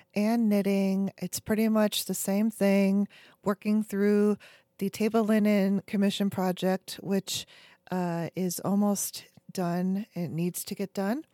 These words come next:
I'm gonna be working a lot this weekend on it. Uh, still knitting the prison blanket. And the, I guess, newest thing is that last week I had, uh, my two nieces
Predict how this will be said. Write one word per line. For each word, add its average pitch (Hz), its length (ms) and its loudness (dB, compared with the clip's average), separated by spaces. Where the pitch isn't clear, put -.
I'm 196 160 -4
gonna 190 160 -4
be 185 140 -4
working 185 440 -6
a 202 200 -2
lot 214 440 0
this - 240 -6
weekend 180 440 -4
on 170 200 -6
it. 170 280 -8
Uh, 180 80 -2
still 214 420 2
knitting 208 380 2
the 196 80 -4
prison 233 380 -2
blanket. 226 680 -2
And 277 580 0
the, 196 540 -2
I 185 100 -2
guess, 180 340 -4
newest 254 460 0
thing 214 560 0
is 190 520 0
that 180 220 0
last 254 340 0
week 226 280 0
I 135 120 -2
had, 180 440 -2
uh, 147 240 -6
my 127 220 -10
two 277 420 -2
nieces 208 440 -2